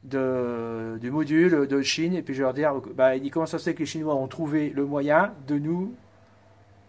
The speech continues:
dépanner et que vous m'envoyez un n'importe quoi, là.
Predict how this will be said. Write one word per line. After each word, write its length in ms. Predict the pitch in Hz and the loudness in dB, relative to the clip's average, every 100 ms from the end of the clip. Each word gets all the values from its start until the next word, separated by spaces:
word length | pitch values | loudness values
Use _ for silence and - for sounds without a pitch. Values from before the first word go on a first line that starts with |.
| _ - | _ 0
dépanner 580 | 254 262 226 104 - - | 2 6 6 6 4 -4
et 60 | 135 | -6
que 100 | 147 | -4
vous 180 | 147 180 | -2 -2
m'envoyez 580 | 151 131 131 143 156 151 | 0 0 0 2 4 2
un 260 | 120 117 123 117 120 127 | -2 -6 -10 -14 -12 -6
n'importe 380 | 143 143 113 | -6 -6 -6
quoi, 240 | 120 139 107 | -6 -4 -6
là. 680 | 95 - - - - - | -8 -18 -20 -20 -2 0